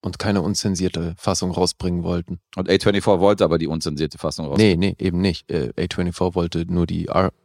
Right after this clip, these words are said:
Speaker 1: R-Rated-Fassung releasen, so hab ich das verstanden. Das
Speaker 2: Nee,
Speaker 1: war
Speaker 2: nee,
Speaker 1: einer
Speaker 2: umgekehrt.
Speaker 1: der Trivia-Facts. Du glaub-, ja?
Speaker 2: Umgekehrt. A twenty-four wollte die unzensierte Fassung allgemein rausbringen und, ähm, das war denen zu gewagt. Und die haben sich nicht darauf eingelassen, die zensierte Fassung einfach irgendwie zu releasen im Kino. Das war denen dann zu lame und dann ist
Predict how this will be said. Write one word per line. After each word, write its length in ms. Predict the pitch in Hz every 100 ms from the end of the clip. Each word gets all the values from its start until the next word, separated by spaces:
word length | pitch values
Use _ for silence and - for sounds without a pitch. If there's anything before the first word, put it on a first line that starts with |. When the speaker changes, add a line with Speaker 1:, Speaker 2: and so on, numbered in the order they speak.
| -
Speaker 1:
R-Rated-Fassung 960 | 85 90 78 76 - - 80 82 82 -
releasen, 320 | 82 82 85 76
so 100 | 80
hab 120 | 85
ich 80 | -
das 140 | -
verstanden. 360 | - 78 73 76
Das 80 | 78
Speaker 2:
Nee, 80 | 80
Speaker 1:
war 60 | 76
Speaker 2:
nee, 160 | 82
Speaker 1:
einer 180 | 78 85
Speaker 2:
umgekehrt. 160 | - -
Speaker 1:
der 60 | 82
Trivia-Facts. 480 | 82 82 - - - -
Du 100 | -
glaub-, 240 | 120 -
ja? 220 | 101 165 190 -
Speaker 2:
Umgekehrt. 460 | 87 90 - 78 - -
A 100 | 95
twenty-four 520 | - 104 101 120 117
wollte 200 | 107 110
die 100 | 107
unzensierte 480 | 117 127 117 110 -
Fassung 320 | 117 107 117
allgemein 340 | 104 104 107
rausbringen 500 | 95 104 - 110 104 101
und, 360 | 87 87 82
ähm, 480 | 71 82 82 82 85 _ _ _ _ _ _ _ _ _
das 160 | 92 87
war 100 | 95
denen 120 | 101
zu 100 | -
gewagt. 420 | 90 90 90 - _ _ _
Und 140 | 80
die 60 | 92
haben 80 | 95
sich 80 | 92
nicht 160 | 95
darauf 120 | 90 -
eingelassen, 440 | 95 92 90 90
die 340 | 87 85 76 80
zensierte 380 | 90 80 90
Fassung 280 | 92 80 82
einfach 200 | 62 73
irgendwie 200 | 78 69
zu 140 | 71 80
releasen 340 | 76 73 73
im 80 | 71
Kino. 240 | - 85
Das 180 | 80 87
war 120 | 82
denen 100 | 82
dann 140 | 80 -
zu 100 | 92
lame 260 | 82 92
und 160 | 82 76
dann 160 | 82 85
ist 200 | 76